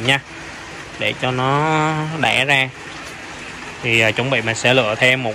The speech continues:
ít cá Dumbo Red Tail giống ở dưới hai cái bạt này. Một bạt trống, một bạt mái. Mình cho lên, ờ, thêm mấy cái khay ở trên này nha. Bổ sung lên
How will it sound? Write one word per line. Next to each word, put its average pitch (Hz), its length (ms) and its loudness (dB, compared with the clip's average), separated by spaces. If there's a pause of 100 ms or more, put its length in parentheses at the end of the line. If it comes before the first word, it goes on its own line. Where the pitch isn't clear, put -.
ít 139 100 0 (240)
cá 156 600 4
Dumbo 131 240 0
Red 143 160 -2
Tail 131 200 4
giống 147 400 0
ở 110 180 -4
dưới 143 320 2
hai 131 140 0
cái 139 120 2
bạt 117 280 2
này. 110 160 2 (100)
Một 110 100 -10 (100)
bạt 104 120 0 (100)
trống, 143 260 4
một 120 120 -4
bạt 110 200 0
mái. 131 280 0 (480)
Mình 120 140 -10
cho 127 160 2
lên, 127 280 0
ờ, 131 160 -2
thêm 131 180 -2
mấy 139 100 0
cái 151 160 -4
khay 135 140 2
ở 127 120 2
trên 131 180 0
này 117 160 0
nha. 123 160 0 (120)
Bổ 120 160 -2
sung 127 220 2
lên 127 240 6